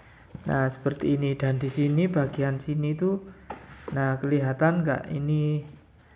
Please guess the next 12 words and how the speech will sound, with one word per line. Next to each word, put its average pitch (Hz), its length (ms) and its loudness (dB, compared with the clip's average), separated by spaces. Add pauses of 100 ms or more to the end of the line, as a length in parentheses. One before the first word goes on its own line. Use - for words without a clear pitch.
(260)
kayak 139 320 2
ada 139 420 0 (1040)
gabus 143 800 -2
gitu. 147 560 0 (1040)
Apa? 151 560 0 (400)
Teksturnya 147 960 2
lembut 147 560 4 (720)
dan 135 240 -4
juga 135 320 0
tebal 131 640 0
di 127 160 -4
sini. 127 360 0